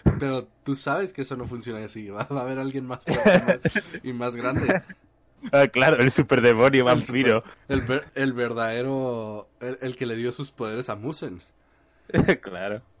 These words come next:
Speaker 2: En re-, realidad se dicen cómo Muzan no tuvo los poderes.
Speaker 1: Oh,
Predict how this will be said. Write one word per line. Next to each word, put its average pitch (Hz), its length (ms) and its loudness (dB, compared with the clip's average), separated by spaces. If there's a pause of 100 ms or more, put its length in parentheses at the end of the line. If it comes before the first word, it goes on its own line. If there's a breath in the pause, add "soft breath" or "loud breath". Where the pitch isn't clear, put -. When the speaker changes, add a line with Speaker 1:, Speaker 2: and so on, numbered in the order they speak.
(180)
Speaker 2:
En 131 100 2
re-, 120 160 0
realidad 120 380 4
se - 160 4
dicen 127 320 2
cómo 110 320 4
Muzan 104 360 -2
no 104 80 0
tuvo 104 180 -2
los 98 120 0
poderes. 101 600 -2
Speaker 1:
Oh, 120 480 -12